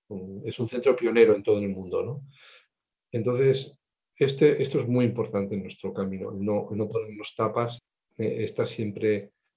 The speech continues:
en, en esa percepción interna de saber cuál es tu siguiente paso, qué dirección tienes que caminar y, y bueno, pues el que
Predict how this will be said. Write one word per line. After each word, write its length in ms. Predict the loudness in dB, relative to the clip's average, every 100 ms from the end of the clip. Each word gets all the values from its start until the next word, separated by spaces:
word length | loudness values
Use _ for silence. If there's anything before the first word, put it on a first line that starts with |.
| -6
en, 440 | -2 -2 -2 -4 -6
en 120 | -6
esa 200 | -4 -4
percepción 400 | -4 -8 -6 -4
interna 520 | -6 -4 -4 -2 -2
de 140 | -2 -4
saber 300 | -2 -2 0
cuál 180 | 0 0
es 120 | -4
tu 100 | -14
siguiente 420 | -12 -10 -8 -10
paso, 480 | -8 -8 -8 -8 -10 _ _ _ -6
qué 140 | -4
dirección 440 | -2 -4 -6 -8
tienes 340 | -6 -6 -6 -8
que 140 | -8
caminar 640 | -2 -2 0 0 0 -2 -10 _ _ _ _ _ _
y, 600 | -4 -2 0 -2 -4 -8
y 20 |
bueno, 240 | -6 -4 -6
pues 180 | -8 -8
el 140 | -8
que 300 | -6 -6 -6